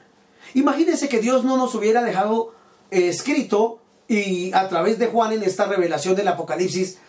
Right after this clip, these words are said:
y nadie supiéramos qué es lo que va a acontecer en el final de los tiempos. Pues entonces cada uno viviríamos despreocupados de nuestra vida espiritual y a la postre tendríamos la gran sorpresa,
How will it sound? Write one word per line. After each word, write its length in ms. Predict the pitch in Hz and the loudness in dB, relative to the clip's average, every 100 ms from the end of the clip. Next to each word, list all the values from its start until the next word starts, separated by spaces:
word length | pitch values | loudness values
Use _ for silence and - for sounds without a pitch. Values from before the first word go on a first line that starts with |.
| - - - - | -20 -20 -8 0
y 140 | 220 | 2
nadie 440 | 220 277 294 285 269 | 4 2 2 2 0
supiéramos 720 | 240 226 254 262 254 226 - | -2 0 2 2 0 -2 -2
qué 300 | 233 247 262 | 2 2 2
es 100 | 226 | 0
lo 140 | 240 | -2
que 80 | 196 | 0
va 100 | 185 | 0
a 40 | |
acontecer 600 | 190 220 190 - 208 208 - _ - | 0 -4 -2 0 0 0 -6 _ -2
en 180 | 220 208 | 0 0
el 120 | 190 | 0
final 320 | 180 185 196 | 0 0 0
de 80 | 202 | 0
los 160 | 185 | 0
tiempos. 500 | 240 220 185 - - _ _ _ _ | 0 -2 -2 -12 -20 _ _ _ _
Pues 180 | 175 147 | -2 -2
entonces 420 | 139 - 139 175 | -2 -2 -2 -2
cada 260 | - 185 196 | 0 2 2
uno 260 | 196 202 | 2 2
viviríamos 760 | 220 226 254 320 311 277 - - _ _ _ - | 2 2 2 2 0 -2 -4 -16 _ _ _ -2
despreocupados 880 | 165 170 175 170 147 147 226 240 | -2 0 2 0 0 0 0 2
de 100 | 220 | 0
nuestra 300 | 202 196 180 | 0 -2 0
vida 200 | 175 220 | 0 0
espiritual 680 | 214 - 220 190 277 285 220 _ _ _ - | 0 -2 -6 -2 0 -2 -4 _ _ _ -2
y 100 | 175 | 0
a 60 | |
la 140 | 185 - | 0 0
postre 300 | 202 196 208 | 0 0 -2
tendríamos 500 | 202 160 190 196 190 | -2 0 0 2 0
la 80 | 170 | 0
gran 240 | 190 190 | 0 0
sorpresa, 640 | 196 185 220 185 185 175 | -2 0 0 2 0 -2